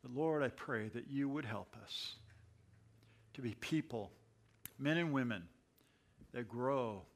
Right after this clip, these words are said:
and mature, especially in this area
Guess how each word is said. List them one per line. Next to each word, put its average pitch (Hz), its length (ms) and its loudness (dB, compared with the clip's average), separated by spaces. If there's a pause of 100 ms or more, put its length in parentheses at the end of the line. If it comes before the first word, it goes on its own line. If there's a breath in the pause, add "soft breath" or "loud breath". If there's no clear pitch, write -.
(560 soft breath)
and 110 100 -6
mature, 110 680 -2 (600 soft breath)
especially 165 520 0
in 123 60 2
this 123 220 -2
area 117 420 0